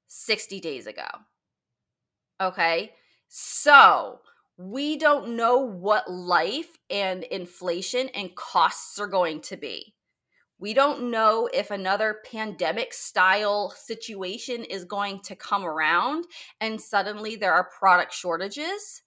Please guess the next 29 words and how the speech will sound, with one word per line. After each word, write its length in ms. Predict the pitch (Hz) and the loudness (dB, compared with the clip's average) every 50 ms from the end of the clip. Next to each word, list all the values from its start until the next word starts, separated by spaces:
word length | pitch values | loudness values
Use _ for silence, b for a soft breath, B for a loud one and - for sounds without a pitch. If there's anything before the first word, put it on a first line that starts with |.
| B B B B B B B B - | B B B B B B B B -4
and 240 | 220 220 202 180 - | -4 -4 -4 -4 4
bobby 360 | - 196 180 190 196 226 226 | 6 8 8 8 6 2 -8
pins 360 | 226 - 262 262 269 269 262 | -8 -6 -4 -2 -2 -2 -4
are 80 | 214 196 | -6 -6
gonna 220 | 180 202 180 170 | -6 -4 -4 -4
triple 420 | 165 - - 185 175 - 175 175 160 | -4 -4 -4 -6 -4 -4 -4 -4 -4
in 140 | 143 147 - | -4 -8 -8
price 320 | - 147 107 - - - | -8 -8 -8 -8 -14 -18
again. 400 | - - - - - - - 202 _ _ _ B B B B B - | -16 -14 -14 -14 -14 -16 -20 -20 _ _ _ B B B B B -2
Or 640 | 208 214 220 214 214 202 196 196 196 190 - - - - 170 | 2 6 8 8 10 10 8 8 6 4 2 0 -6 -14 -8
we're 260 | 175 208 220 214 208 | -4 -2 -2 -2 -2
not 300 | 202 190 196 208 - - | 2 6 6 6 6 6
gonna 160 | 233 214 208 | 0 -6 -4
be 120 | 190 208 190 | -2 -2 -2
able 200 | 190 175 185 180 | 0 0 -2 -4
to 100 | - 196 | -6 -4
get 180 | 196 196 185 | -2 0 2
our 140 | 175 165 170 | 4 2 2
hands 400 | 170 180 190 180 175 170 165 - - | 2 -2 -4 -2 -2 -2 -4 -4 -2
on 120 | - 185 180 | -2 0 2
our 140 | 170 170 175 | 2 0 -2
favorite 480 | - - 185 180 175 175 175 - - _ - | -4 -8 -6 -6 -4 -4 -4 -6 -6 _ 0
products, 560 | 180 180 170 147 127 123 107 - - - - b b b b b b - | 4 4 4 4 4 0 -4 -6 -10 -18 -20 b b b b b b 0
um, 440 | 185 165 151 160 147 143 147 151 147 - - | 2 2 2 2 2 0 -2 -4 -8 -10 -8
and 440 | 165 180 175 170 165 170 170 170 | -6 -4 -2 -2 -2 -2 -4 -6
we 120 | 180 185 185 | -6 -2 0
are 120 | 180 175 | 0 0
gonna 240 | - 180 165 165 170 | 0 0 -2 -2 -2
have 380 | 180 - 180 165 175 - - | -2 0 2 2 2 2 -2